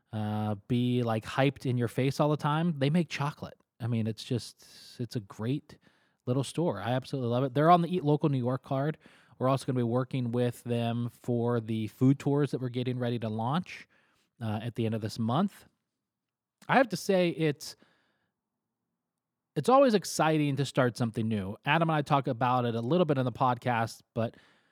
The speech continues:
I am definitely a person who excels at getting something started,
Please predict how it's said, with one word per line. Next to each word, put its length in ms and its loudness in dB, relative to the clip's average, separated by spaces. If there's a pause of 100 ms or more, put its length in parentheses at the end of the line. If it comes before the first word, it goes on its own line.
(800)
I 240 8
am 160 4
definitely 480 0
a 60 2
person 360 0
who 300 2
excels 600 0
at 140 -6
getting 300 0
something 500 -2
started, 800 0